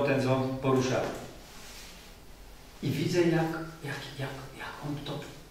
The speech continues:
przeżywa. I takich ludzi, którzy byli na wieży, jest cała masa. Był na przykład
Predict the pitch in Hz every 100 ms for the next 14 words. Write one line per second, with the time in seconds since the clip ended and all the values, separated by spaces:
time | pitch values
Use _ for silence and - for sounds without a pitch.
0 | - - - 156 170 160 - - - -
1 | - - - - - - - - 220 220
2 | - 180 202 - 131 143 143 135 127 120
3 | - - 107 101 - - - - - 95
4 | - - - - - - - - - -
5 | - - - - 165 - 185 185 190 180
6 | - - - 156 165 165 160 160 160 -